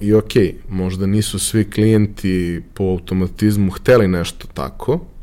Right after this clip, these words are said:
ali postojali su klijenti koji su hteli nešto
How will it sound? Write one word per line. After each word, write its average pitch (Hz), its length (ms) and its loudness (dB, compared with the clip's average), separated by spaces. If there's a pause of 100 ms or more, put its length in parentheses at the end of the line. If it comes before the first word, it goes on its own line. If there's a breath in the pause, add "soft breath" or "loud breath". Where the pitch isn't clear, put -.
(920 soft breath)
ali 78 260 -2 (500)
postojali - 580 0
su - 160 -14
klijenti 71 420 -12
koji - 200 -8
su - 160 -12
hteli 82 340 -4
nešto - 540 -8